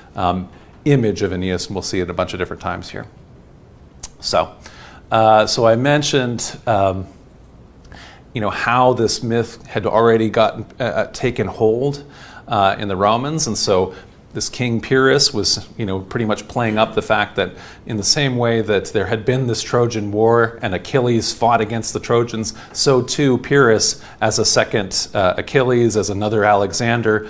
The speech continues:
was gonna go fight these Romans who are just the Trojans, and he's gonna have another Trojan War, and it'll be a wonderful, uh, glorious thing.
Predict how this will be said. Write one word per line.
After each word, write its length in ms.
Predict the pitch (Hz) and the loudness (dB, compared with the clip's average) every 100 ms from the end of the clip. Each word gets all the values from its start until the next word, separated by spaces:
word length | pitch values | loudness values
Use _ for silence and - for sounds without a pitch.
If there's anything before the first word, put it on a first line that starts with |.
| - | -10
was 140 | - 107 | -10 -4
gonna 160 | 107 | -4
go 140 | 104 101 | -2 -2
fight 320 | - 110 101 | 0 0 0
these 200 | 104 92 | -4 -4
Romans 440 | 101 110 107 107 | -2 -2 -2 -4
who 100 | - | -4
are 80 | 92 | -4
just 240 | 92 101 - | -4 -6 -6
the 60 | |
Trojans, 520 | 95 107 104 110 107 | 0 2 2 0 -4
and 80 | 101 | -6
he's 120 | 95 | -6
gonna 180 | 92 92 | -8 -6
have 160 | 98 95 | -4 -4
another 180 | 95 92 | -4 -4
Trojan 300 | 101 95 95 | -4 -4 -4
War, 220 | 95 98 | -2 -2
and 60 | 92 | -2
it'll 80 | |
be 140 | 87 95 | -4 -4
a 60 | |
wonderful, 560 | 90 92 92 - 90 - - - - - | -4 -4 -4 -2 -4 -4 -12 -18 -20 -10
uh, 220 | 98 90 | -4 -2
glorious 520 | 90 101 98 95 87 - | -2 0 2 2 0 -2
thing. 260 | 135 180 | -2 -4